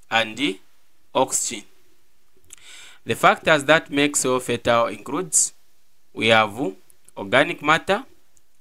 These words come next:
we also have soil texture, we also have the soil P H,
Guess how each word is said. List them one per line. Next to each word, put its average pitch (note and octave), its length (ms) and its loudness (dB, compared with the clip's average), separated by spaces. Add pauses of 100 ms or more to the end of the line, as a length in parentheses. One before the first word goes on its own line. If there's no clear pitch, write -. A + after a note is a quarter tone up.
(140)
we A2+ 80 -16
also C#3+ 380 0
have A#2 160 0
soil C#3+ 240 -2
texture, C#3+ 540 -4 (640)
we - 80 -18
also D3 360 0
have A#2+ 480 -2
the G#2+ 80 -10
soil D3 300 -2
P D3 300 0
H, - 360 -6